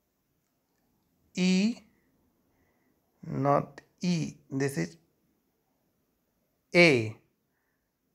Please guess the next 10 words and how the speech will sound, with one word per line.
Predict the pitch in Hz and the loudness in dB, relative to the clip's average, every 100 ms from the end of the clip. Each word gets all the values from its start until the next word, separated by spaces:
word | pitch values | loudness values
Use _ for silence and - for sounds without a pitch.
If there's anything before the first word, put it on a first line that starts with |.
| _ _ _ _ _ _ _ _ _ _ - | _ _ _ _ _ _ _ _ _ _ -12
The | 131 123 | -6 -2
first | - 180 175 | 4 4 4
one | 160 160 | -2 -2
is | 165 - _ - | -4 -10 _ 4
A. | 165 165 196 262 - - _ _ | 8 8 6 2 -14 -20 _ _
This | 143 - - | -20 -16 -16
is | 69 - _ _ _ 165 | -16 -20 _ _ _ -2
A. | 170 180 226 - _ _ _ _ _ _ _ _ _ _ _ _ _ _ _ _ - | 2 2 0 -6 _ _ _ _ _ _ _ _ _ _ _ _ _ _ _ _ -8
Then | 135 135 135 - - | 0 0 0 -4 -12
the | 143 135 131 127 | -12 -6 -2 -2